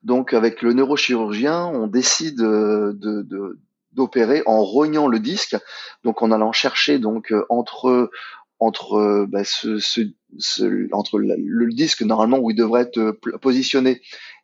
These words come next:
et la moelle épinière avec, euh, les nerfs, il va passer donc par devant euh, donc écarter, bah, tout ce qui est traché, euh, enfin, tout ce qui a muscle et tout, couper dans les muscles et tout ça.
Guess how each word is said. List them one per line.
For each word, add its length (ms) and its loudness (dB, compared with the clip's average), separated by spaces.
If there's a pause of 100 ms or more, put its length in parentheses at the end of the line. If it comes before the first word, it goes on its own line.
et 60 6
la 100 6
moelle 180 4
épinière 500 -2
avec, 340 0
euh, 160 0
les 200 -2
nerfs, 320 0 (340)
il 420 2
va 520 2
passer 480 -2
donc 280 -4
par 180 -2
devant 400 0 (540)
euh, 400 2
donc 280 -2
écarter, 520 0
bah, 100 2
tout 140 -6
ce 80 -4
qui 140 -2
est 100 -2
traché, 800 2
euh, 300 0
enfin, 140 -4
tout 140 -16
ce 100 -6
qui 140 -2
a 80 2
muscle 340 0
et 40 -2
tout, 120 -14
couper 320 -2
dans 140 4
les 140 2
muscles 260 -2
et 40 -12
tout 120 -16
ça. 200 -2